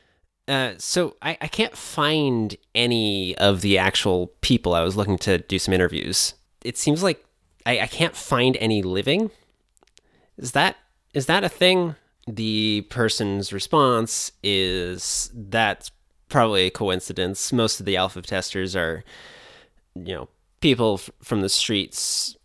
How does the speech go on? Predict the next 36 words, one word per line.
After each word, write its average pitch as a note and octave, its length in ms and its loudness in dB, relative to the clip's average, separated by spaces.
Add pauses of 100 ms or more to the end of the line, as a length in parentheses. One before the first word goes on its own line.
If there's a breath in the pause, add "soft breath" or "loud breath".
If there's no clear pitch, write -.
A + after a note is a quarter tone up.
(180)
Probably, F2+ 800 -2 (100)
you G2+ 180 -2
know, D#2+ 120 -4 (200)
no C3+ 160 6
one, A2+ 280 4
anyone G#2+ 280 2
really F#2+ 240 0
cared F#2+ 260 -4
about. F2+ 500 -4 (340)
Uh, C3 140 -2
no, D#3 260 4
no F#3 180 8
one F#3 140 8
w-, C#3+ 360 0 (360)
who C3+ 200 4
would A2+ 160 4
be G#2+ 140 4
missed F#2 480 0
if - 500 -2 (540 soft breath)
things G#2+ 280 4
went F#2 120 0
wrong. F2+ 460 0
You C3 140 4
know G#2 80 6
how G2+ 100 2
new F#2 160 2
technology F2 680 -4
is." F2 240 -2
And G2 140 -2
this F2+ 80 -8
person's G2+ 380 -2
like, G2+ 340 -2
"Uh, B2+ 260 2
that, C3+ 240 -4 (1080)
that's - 480 -2 (720)
not B2 400 2